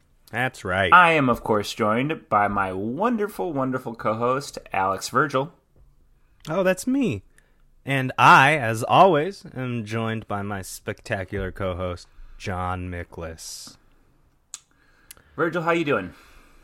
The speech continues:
Speaker 1: I'm good, man. It's one of those, uh, interesting moments where it feels like, uh, things are s-, things are leveling out,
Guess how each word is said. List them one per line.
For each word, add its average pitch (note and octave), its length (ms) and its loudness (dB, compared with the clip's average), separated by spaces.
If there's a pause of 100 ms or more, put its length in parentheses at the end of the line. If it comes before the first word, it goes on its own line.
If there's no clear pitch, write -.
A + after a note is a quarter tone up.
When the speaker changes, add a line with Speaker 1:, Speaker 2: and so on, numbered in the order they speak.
(880)
Speaker 1:
I'm A#2+ 140 -10
good, F3+ 240 6
man. C3 360 2 (280)
It's - 160 -12
one D3 180 -2
of D3+ 60 -4
those, D3 400 0
uh, C#3 320 4
interesting C#3 560 -4
moments C3+ 500 -6
where A#2+ 300 0
it A2 100 -8
feels A2+ 460 -6
like, G#2+ 640 -6
uh, G2 760 -4
things A2 360 -8
are G#2+ 60 -6
s-, - 840 -14
things B2 360 -8
are A#2 880 0
leveling A#2+ 640 -2
out, C3+ 360 0